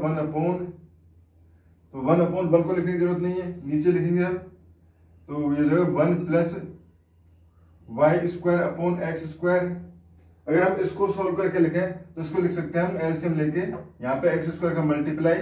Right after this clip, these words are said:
और जो नीचे एक्स स्क्वायर आएगा उसको ऊपर ले जाएंगे,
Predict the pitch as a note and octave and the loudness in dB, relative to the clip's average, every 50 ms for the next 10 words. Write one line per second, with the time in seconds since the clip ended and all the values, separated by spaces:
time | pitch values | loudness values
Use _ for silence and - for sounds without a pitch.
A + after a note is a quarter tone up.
0 | A3 - - - - - - C3 C#3 D3 D#3 D3+ D#3 D#3+ D#3 E3 F3+ F3 D#3+ D#3+ | -2 -6 -10 -12 -14 -14 -10 -6 -2 2 4 4 4 4 4 2 2 2 2 0
1 | D#3+ D#3 D#3 E3+ D#3 D3+ D3+ D3+ E3+ F#3 F3+ E3+ D#3 - - F3+ G3+ G#3+ A#3+ - | -2 -4 -4 -2 0 0 2 2 2 0 -2 -4 -6 -8 -6 -6 -4 -4 -4 -8
2 | - - - - - - _ _ - D#3 D3+ F#3 F#3 F#3 F#3+ F#3+ G3 G3 G3 G3 | -12 -16 -20 -20 -20 -20 _ _ -8 -4 -2 0 0 0 0 0 0 -2 -2 -2